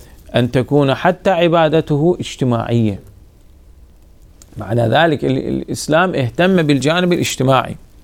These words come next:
وبعض هذه الأحكام لا يقوم بها الفرد، يعني مثل ما مثلنا صلاة الجمعة، صلاة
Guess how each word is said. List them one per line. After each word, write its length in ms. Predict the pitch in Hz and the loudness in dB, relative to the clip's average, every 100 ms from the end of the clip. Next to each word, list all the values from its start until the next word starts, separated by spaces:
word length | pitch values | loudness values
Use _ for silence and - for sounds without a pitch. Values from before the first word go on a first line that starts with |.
| - - - - - - - - - - | -20 -20 -20 -20 -20 -20 -18 -18 -14 0
وبعض 1600 | 123 147 147 143 139 - - - - - - - 131 214 254 269 | 4 4 4 2 0 -6 -20 -20 -20 -20 -14 -8 0 2 2 2
هذه 380 | 214 233 226 220 | 2 2 2 2
الأحكام 680 | 214 165 143 175 165 156 147 | 2 0 -2 2 2 2 0
لا 340 | 151 160 202 254 | 2 4 6 4
يقوم 480 | 254 - 240 226 | 4 4 4 4
بها 180 | 196 175 | 4 2
الفرد، 440 | 139 - 127 - - - - - - - - - - | 0 -2 -2 -4 -10 -20 -20 -20 -20 -20 -20 -20 -4
يعني 200 | 117 117 | -2 0
مثل 260 | 131 156 139 | 0 0 2
ما 160 | 135 | 2
مثلنا 400 | 135 123 139 139 | 2 0 0 0
صلاة 340 | 127 135 135 123 | -2 0 0 0
الجمعة، 640 | 131 113 156 208 185 208 - - - - - - | 0 2 2 2 2 0 -2 -14 -20 -20 -20 -8
صلاة 320 | - 143 139 | -2 0 0